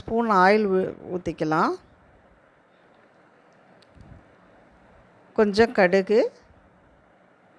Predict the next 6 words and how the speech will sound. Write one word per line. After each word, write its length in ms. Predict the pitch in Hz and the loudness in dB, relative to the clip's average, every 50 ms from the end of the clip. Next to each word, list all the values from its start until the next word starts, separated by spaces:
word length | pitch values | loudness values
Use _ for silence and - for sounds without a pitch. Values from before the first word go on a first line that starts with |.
| _ _ _ _ _ _ _ _ _ _ _ _ | _ _ _ _ _ _ _ _ _ _ _ _
ஒரு 120 | 202 190 196 185 | 0 2 4 4
ஹாஃப் 200 | 175 180 180 - - | 4 4 2 -4 -12
ஸ்பூன் 260 | - - 214 214 208 196 185 | -8 -4 -4 -2 -2 -4 -2
ஜீரகம், 560 | 196 190 190 196 196 190 190 202 190 220 320 370 - _ _ _ _ _ - _ _ _ _ _ _ _ _ _ _ _ _ _ _ _ _ _ _ _ _ _ _ _ _ _ _ _ _ _ _ _ _ _ _ _ _ _ _ _ _ - | 0 0 2 2 0 -2 -2 -4 -6 -6 -8 -10 -14 _ _ _ _ _ -20 _ _ _ _ _ _ _ _ _ _ _ _ _ _ _ _ _ _ _ _ _ _ _ _ _ _ _ _ _ _ _ _ _ _ _ _ _ _ _ _ -2
கொஞ்சம் 340 | 226 208 196 208 226 220 196 | -2 -2 0 -2 -2 0 2
வடகம், 500 | 175 175 175 185 180 - - 208 220 269 | 2 2 2 2 -2 -2 -4 -6 -6 -6